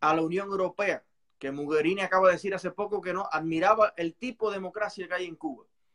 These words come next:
Y yo creo que allí hay que grabar la respuesta que le den esos funcionarios a uno,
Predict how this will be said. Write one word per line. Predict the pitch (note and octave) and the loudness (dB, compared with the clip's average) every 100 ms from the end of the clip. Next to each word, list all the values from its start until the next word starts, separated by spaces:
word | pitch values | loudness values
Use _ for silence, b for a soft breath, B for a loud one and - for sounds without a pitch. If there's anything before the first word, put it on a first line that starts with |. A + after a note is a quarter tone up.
| _ _ _ _ | _ _ _ _
Y | C#3+ | -4
yo | D3 | -2
creo | D#3+ A3+ | 2 2
que | A3 | 4
allí | G3+ F#3 A#3 G3 - _ _ _ | 0 0 -2 -2 -6 _ _ _
hay | D#3 F#3+ | 2 2
que | G3+ G3 | 2 2
grabar | E3 C#3 F3+ B3+ | 2 4 6 4
la | A3+ F#3 | 0 -6
respuesta | D#3+ - A3 G#3+ F3 | -8 -6 -6 -6 -10
que | D3+ | -8
le | C#3+ | -8
den | F#3+ | -8
esos | F#3+ F3 | -8 -10
funcionarios | D#3+ D#3+ D3 F3 F#3 D#3 | -8 -6 0 2 2 0
a | |
uno, | D3+ D3 A2+ | 0 0 -4